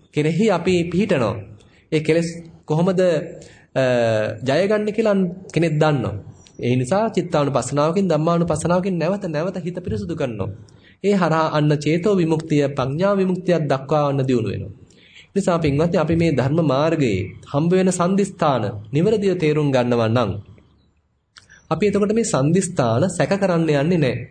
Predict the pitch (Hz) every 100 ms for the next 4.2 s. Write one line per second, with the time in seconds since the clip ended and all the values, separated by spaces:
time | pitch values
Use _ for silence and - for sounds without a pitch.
0 | - - - _ _ _ _ _ - 170
1 | 190 240 233 170 160 208 208 185 170 170
2 | 147 151 202 214 - 143 175 196 175 160
3 | 156 123 156 208 175 - 151 127 120 110
4 | 101 92